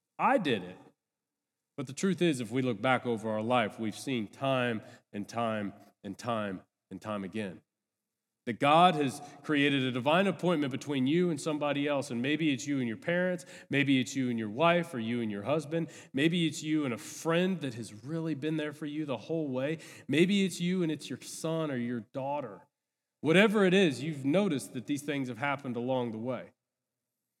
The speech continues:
And to sit back and not show gratitude says, "I don't need you, and I don't care." That's why it's so important when it comes to our loved ones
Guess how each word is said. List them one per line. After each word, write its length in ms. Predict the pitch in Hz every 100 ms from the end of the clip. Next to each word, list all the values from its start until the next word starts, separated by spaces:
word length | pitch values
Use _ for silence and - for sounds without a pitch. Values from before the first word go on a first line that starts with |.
| _ _
And 120 | 135
to 60 | 131
sit 240 | - 180
back 240 | 175 180 170
and 140 | 143
not 200 | 160 190
show 380 | - 185 175 160
gratitude 960 | 131 156 165 180 151 - 127 117 117 - _ _ _ _ _ -
says, 360 | 139 127 113 -
"I 180 | 143 165
don't 280 | 170 147 139
need 360 | 123 110 98 -
you, 260 | 92 87 - _ _ _ _ _ _ _ _ _
and 120 | 113 104
I 240 | 127 147
don't 320 | 143 123 117 - _ _ _ _ _ _
care." 240 | 110 - _ _ _ _ _ _ _ _ _ _ _ _
That's 60 | -
why 120 | 127
it's 120 | 120
so 200 | - 151
important 400 | 160 160 165 135
when 80 | 127
it 80 | 117
comes 240 | 127 123
to 100 | 131
our 140 | 123 120
loved 260 | 120 113
ones 400 | 101 85 - -